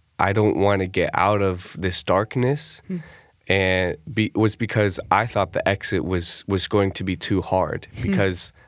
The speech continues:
Speaker 1: I
Speaker 2: Wow.
Speaker 1: saw,
Speaker 2: Wow.
Speaker 1: saw the exit as all these efforts that I would have to make and all this pain and, and, and suffering that I would have to go through. N-, but that's not right, because where's God in that picture?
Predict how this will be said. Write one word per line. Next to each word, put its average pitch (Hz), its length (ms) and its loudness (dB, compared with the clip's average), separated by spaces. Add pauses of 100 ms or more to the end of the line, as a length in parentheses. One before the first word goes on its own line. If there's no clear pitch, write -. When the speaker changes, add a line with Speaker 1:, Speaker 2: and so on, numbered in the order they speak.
(180)
Speaker 1:
I 90 180 4
Speaker 2:
Wow. 170 60 0
Speaker 1:
saw, 95 520 2 (1120)
Speaker 2:
Wow. - 240 -4
Speaker 1:
saw 95 640 4 (180)
the 104 240 2
exit 95 360 0
as 90 420 -2 (240)
all 98 160 2
these 95 260 -2
efforts 87 400 -2
that 69 140 -2
I 62 80 2
would 76 160 0
have 80 220 -2
to 95 100 -6
make 82 240 -4
and 95 120 -4
all 95 160 2
this - 360 -4 (520)
pain 95 520 2
and, 85 300 0
and, 78 400 0 (100)
and 90 240 -2
suffering 104 500 0
that 87 140 0
I 80 100 2
would 78 120 -2
have 92 220 -6
to - 80 -10
go 67 180 -6
through. - 280 -10 (120)
N-, - 80 -6 (100)
but - 200 -2
that's - 340 -4
not 95 280 -2
right, 98 280 -2
because 87 460 -6 (800)
where's 117 300 2
God 107 300 2
in 90 120 0
that 87 220 0
picture? - 540 -8